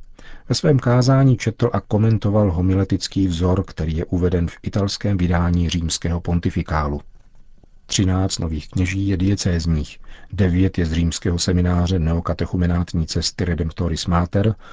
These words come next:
tři jsou ze semináře římské diecéze a jeden z římského semináře Madony del Divino Amore. Čtyři novokněží patří k řeholní kongregaci rodiny učedníků, založené v roce devatenáct set třicet jedna v Itálii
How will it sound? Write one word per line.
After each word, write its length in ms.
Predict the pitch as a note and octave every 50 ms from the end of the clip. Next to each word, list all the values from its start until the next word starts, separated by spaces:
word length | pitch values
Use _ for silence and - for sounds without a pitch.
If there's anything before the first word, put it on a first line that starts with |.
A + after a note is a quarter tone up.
| - - - -
tři 200 | - - B2+ A#2+
jsou 280 | - - G2 F2+ F2
ze 100 | F2 D#2+
semináře 520 | - - F2 F2 E2+ E2+ E2 E2 E2 D#2+ D2+
římské 420 | D#2+ E2+ E2+ D#2+ - - E2 D2+
diecéze 580 | D#2 E2 E2+ - - G2 F#2+ F2+ F#2 G2+ F#2 - - - - - - - - -
a 80 | G#2+
jeden 300 | G#2+ G#2+ G#2+ A#2+ B2 A#2+
z 40 | G#2
římského 440 | F#2+ G2 G#2 G2+ - - A#2 A2 G#2
semináře 540 | - - G2 G2 G2 G2+ G2 G2 F#2+ G2 F2
Madony 360 | E2+ E2 D#2+ E2+ E2 E2+ D#2+
del 180 | E2+ E2 E2
Divino 340 | D#2 E2 D#2 D#2+ E2 E2+ F2
Amore. 440 | E2+ E2+ F2 F2 F2 E2+ D#2+ D2+ - - - - - - - - - - - - - - -
Čtyři 360 | - - - G#2 G2 G2+ G2
novokněží 540 | G2 G2 G2+ - - G2+ G2 G2+ G2+ G2+ -
patří 340 | - F2+ - - - F2
k 60 | E2 F2
řeholní 420 | E2+ F2 F2 F2+ F2 F#2 F2+ F2
kongregaci 600 | - F2 E2+ E2 D#2+ F2 E2 F2 E2 - - F2
rodiny 300 | D#2+ E2+ E2 E2+ F2 F2+
učedníků, 760 | F2+ E2+ - G2+ F#2+ F#2+ F2 D#2+ D#2+ - - D#2 D2+ D#2 - - - - - - - -
založené 520 | F#2 F2+ E2 E2 D#2+ D#2 D#2+ D#2+ D#2+ D#2
v 40 | D#2
roce 220 | D#2+ - - -
devatenáct 460 | D2+ D2+ D#2 D#2 - E2 D#2+ E2 E2
set 160 | - F2 - -
třicet 380 | - - E2+ - F2+ D#2+ -
jedna 240 | E2+ D#2 D#2+ E2+ D#2
v 80 | - -
Itálii 520 | - - F2+ F2 F2+ F2 E2+ E2 D2+